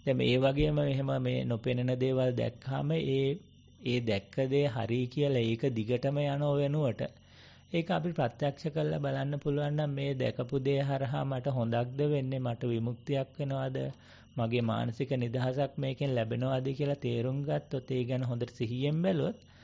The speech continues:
අන්න එයාට තේරුම් ගන්න පුළුවන් මේකෙන් ඇත්තටම වැඩ-, මේ, ඒ වෙලාවේ මොකක් හරි අර චූටි සතුටක් එන්න පුළුවන්. ඒනට මේකෙන් මට හොඳක්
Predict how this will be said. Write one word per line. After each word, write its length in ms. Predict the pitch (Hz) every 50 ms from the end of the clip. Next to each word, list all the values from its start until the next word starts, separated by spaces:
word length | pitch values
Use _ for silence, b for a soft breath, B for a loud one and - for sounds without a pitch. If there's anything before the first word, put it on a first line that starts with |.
| B B B B B B
අන්න 160 | - 160 165
එයාට 240 | 170 170 175 165 -
තේරුම් 340 | 185 170 165 160 170 170 170
ගන්න 300 | 175 170 170 175 180 165
පුළුවන් 380 | 185 175 170 190 208 196 185
මේකෙන් 400 | 180 180 175 170 - 185 180 175
ඇත්තටම 420 | 175 165 - - 175 170 180 175 165
වැඩ-, 280 | 160 156 151 - 170 151
මේ, 220 | - 110 - - - - - - -
ඒ 160 | - - 107
වෙලාවේ 400 | 107 107 117 131 131 139 147 147
මොකක් 240 | 147 135 139 - -
හරි 160 | 160 147 151 - -
අර 160 | 170 156 139 135
චූටි 380 | - 139 131 139 139 156 156 156 - -
සතුටක් 560 | - - 143 131 - 147 147 165 160 160 - 175
එන්න 180 | 170 175 180 175
පුළුවන්. 380 | - 190 151 123 127 190 220 - - - B B B B B B B B -
ඒනට 240 | 165 165 185 185 202
මේකෙන් 440 | 175 170 175 170 - 202 190 190 190 185
මට 400 | 175 165 165 165 160 - 190 180 - 180
හොඳක් 420 | - 160 147 143 156 175 175 -